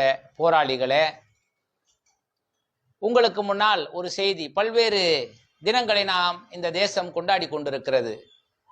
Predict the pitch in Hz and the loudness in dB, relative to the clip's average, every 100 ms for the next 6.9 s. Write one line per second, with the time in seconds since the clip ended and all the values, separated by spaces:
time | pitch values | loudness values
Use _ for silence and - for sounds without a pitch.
0 | _ _ - 180 185 180 165 120 117 _ | _ _ -2 0 2 4 4 2 -6 _
1 | _ 156 202 202 175 160 151 156 180 196 | _ -2 0 -2 -2 -2 -2 -2 -2 -4
2 | - _ _ _ _ _ _ _ _ _ | -20 _ _ _ _ _ _ _ _ _
3 | _ _ _ 139 202 226 196 160 160 170 | _ _ _ -8 -2 2 2 2 0 0
4 | 185 - _ _ _ _ _ _ _ _ | -2 -18 _ _ _ _ _ _ _ _
5 | _ _ 170 208 233 214 185 170 180 180 | _ _ 0 4 4 4 2 0 -6 -4
6 | 160 190 208 170 170 165 147 131 | -6 -2 -2 0 -2 -4 -6 -8